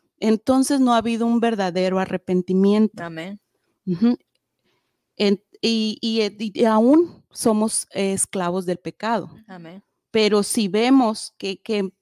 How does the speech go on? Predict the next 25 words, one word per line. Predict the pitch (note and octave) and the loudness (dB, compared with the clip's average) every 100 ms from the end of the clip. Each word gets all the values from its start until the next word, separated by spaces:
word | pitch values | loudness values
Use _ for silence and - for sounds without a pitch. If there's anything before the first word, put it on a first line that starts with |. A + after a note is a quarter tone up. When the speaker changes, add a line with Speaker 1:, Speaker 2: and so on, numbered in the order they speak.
| - | -12
Speaker 1:
que, | - G#3 | -6 -4
que, | - G#3 | -4 -6
que | - | -2
el | G#3+ | 0
arrepentimiento | G3 G3+ F#3+ G#3+ G#3 G#3+ A3+ A#3 C4+ | 0 0 0 0 2 4 4 4 4
nos | B3 G3+ | 2 4
lleva | A3+ A3+ | 2 2
a | A#3 | 0
hacer | - A#3 | 0 -2
los | A#3 A#3 | -2 -2
mandamientos | G#3+ G3+ F#3 G3 G#3 A3 A#3 A#3+ A3+ | 0 0 2 4 6 4 4 0 0
del | G#3 | -2
Eterno, | F#3+ - A3+ A3 G3+ G3 _ _ _ - - _ | -4 -2 0 2 2 2 _ _ _ -20 -20 _
a, | - F#3 F#3+ F#3+ | -6 0 0 0
a, | G3 F#3+ F#3+ - F#3+ | 0 0 0 0 2
a | G3 | 2
empezar | G3+ G3 A3+ A3 | 2 0 0 2
a | |
obedecer | A#3 A#3 F#3+ F3+ A3+ A3+ A#3 | 2 0 -2 -2 -2 0 -2
su | A3+ A#3+ | -4 -6
palabra, | - G3 G3 G#3 A3 A3 A3+ _ _ _ _ | -4 -2 2 2 2 0 -4 _ _ _ _
a | - F#3+ | 0 2
empezar | F#3+ G3 F#3+ - G3+ G3+ | 2 0 -2 0 2 4
a, | G#3+ G#3 G3+ F#3 F3+ - | 4 4 4 2 2 0
a, | G3 F#3+ F#3 F#3 F3+ F3+ | 0 2 2 2 0 -2